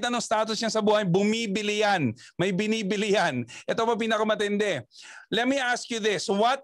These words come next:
if every time you buy something, from the start, nung simulang simula pa lang na bumibili ka, hanggang ngayon, maniniwala ka ba, dapat ngayon marami ka ng pera?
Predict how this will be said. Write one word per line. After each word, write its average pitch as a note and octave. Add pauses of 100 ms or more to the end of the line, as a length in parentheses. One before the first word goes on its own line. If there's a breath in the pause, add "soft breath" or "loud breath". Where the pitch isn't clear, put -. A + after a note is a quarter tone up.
if G#3+ (480 loud breath)
every B3+
time C4
you A#3
buy G#3
something, G3+ (380 loud breath)
from A#3
the A3
start, G#3+
nung G3+
simulang A#3
simula A#3+
pa A3+
lang A3+
na G#3+
bumibili G3+
ka, F#3+
hanggang A3
ngayon, A3 (240 loud breath)
maniniwala A#3+
ka A3+
ba, A3+
dapat G3+
ngayon A3+
marami G#3+
ka A3
ng G#3+
pera? F3+